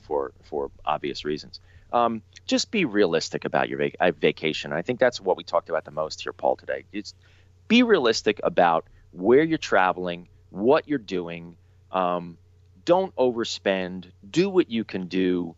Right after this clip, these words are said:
Focus on the things that you think are gonna make a memorable and a fun vacation. It can be an hour from your house. It doesn't matter, especially, I mean, if you have, you know, with, with little kids especially,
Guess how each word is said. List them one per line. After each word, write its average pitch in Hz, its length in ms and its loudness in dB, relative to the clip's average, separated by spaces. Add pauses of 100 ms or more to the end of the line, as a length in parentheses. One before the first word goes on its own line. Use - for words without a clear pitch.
(220)
Focus 170 680 0
on 110 380 2
the 98 100 0
things 117 520 -2
that 98 220 4
you 107 140 -4
think 110 300 -4
are 101 80 0
gonna 90 160 -6
make 87 240 -4
a 80 60 -4
memorable 95 680 2
and 78 140 -6
a - 20 -20
fun 101 400 -2
vacation. 95 760 -4 (360)
It - 40 -12
can 262 100 -4
be 240 120 2
an 165 80 2
hour 107 240 4
from 90 220 -12
your 71 80 -6
house. - 460 -4
It - 40 -20
doesn't - 280 -4
matter, 65 220 -6
especially, 117 520 -2
I 95 80 4
mean, 95 160 -6
if 98 100 -10
you 151 140 0
have, 135 120 2 (120)
you 101 100 -4
know, 90 220 0 (420)
with, 123 180 -2
with 123 240 0
little 175 260 4
kids 156 360 2
especially, 131 680 -2